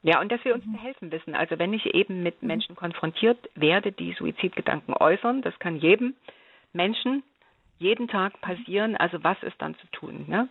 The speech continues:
Speaker 1: Dass ich das weiß.
Speaker 2: Von der Gesetzgebung her ist es ja so, da ist ja auch Entwicklung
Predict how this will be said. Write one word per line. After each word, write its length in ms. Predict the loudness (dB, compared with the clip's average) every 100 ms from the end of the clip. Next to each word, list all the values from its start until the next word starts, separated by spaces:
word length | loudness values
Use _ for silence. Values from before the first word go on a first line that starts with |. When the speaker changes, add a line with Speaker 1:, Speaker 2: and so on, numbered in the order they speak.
| -4
Speaker 1:
Dass 160 | -4
ich 260 | -2 -4 -6 -8 -14 -14 -16 -16 -2
das 120 | -2 2
weiß. 240 | 2 2 -8 -20 _ _ _ _ _ _ _ _ -20 -20 -20
Speaker 2:
Von 200 | 0 8
der 80 | 8
Gesetzgebung 640 | 10 8 4 2 0 4 4
her 320 | 6 4 4
ist 140 | 2
es 180 | 0 2
ja 140 | 4 6
so, 180 | 8
da 120 | 8 6
ist 240 | 4 2
ja 140 | 2
auch 260 | 4 2 4
Entwicklung 920 | 6 6 6 2 2 4 6 8 8